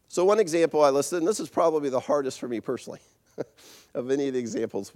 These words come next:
maybe we'll talk about today. Fasting is an example. Fasting is a form of worship. And some of you, quite a few of you actually, joined me in September and we fasted something.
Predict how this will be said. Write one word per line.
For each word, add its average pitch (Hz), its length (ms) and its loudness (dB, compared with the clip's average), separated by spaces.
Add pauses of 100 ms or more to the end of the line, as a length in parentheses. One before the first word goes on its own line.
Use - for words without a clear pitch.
(160)
maybe 104 240 -6
we'll 98 120 -4
talk 98 220 -2
about 92 180 -6
today. 95 240 -4
Fasting 196 580 -2
is 104 140 -2
an 104 120 -2
example. 95 460 -6 (1600)
Fasting 165 680 4
is 151 140 2
a 151 60 4
form 160 240 6
of 175 100 2
worship. 202 480 0 (240)
And 165 140 0
some 269 240 4
of 247 140 6
you, 147 340 2 (100)
quite 226 180 2
a 214 40 2
few 330 220 2
of 339 80 2
you 120 180 0
actually, 127 420 -4
joined 170 480 0
me 160 200 0
in 180 100 -4
September 151 600 -2
and 208 80 -2
we 214 100 -2
fasted 269 580 -6
something. - 460 -8